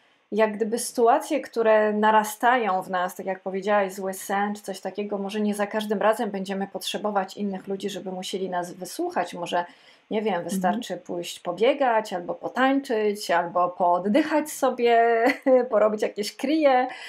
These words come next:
Speaker 1: i nie musimy już
Speaker 2: Mhm.
Speaker 1: tym wszystkim obarczać innych ludzi, a, y,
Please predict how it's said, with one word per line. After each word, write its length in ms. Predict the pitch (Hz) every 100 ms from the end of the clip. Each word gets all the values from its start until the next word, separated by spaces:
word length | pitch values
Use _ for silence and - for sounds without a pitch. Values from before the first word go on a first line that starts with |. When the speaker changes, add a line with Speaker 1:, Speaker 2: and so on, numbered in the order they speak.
| - - -
Speaker 1:
i 80 | 226
nie 100 | 220
musimy 340 | 220 220 247
już 140 | 240 220
Speaker 2:
Mhm. 120 | 196
Speaker 1:
tym 100 | 226
wszystkim 420 | 214 226 - 220
obarczać 600 | 208 208 220 220 233 214
innych 340 | - 214 208 208
ludzi, 520 | 233 330 202 185 175
a, 380 | - 175 175 175 - _ _ _ _
y, 40 | _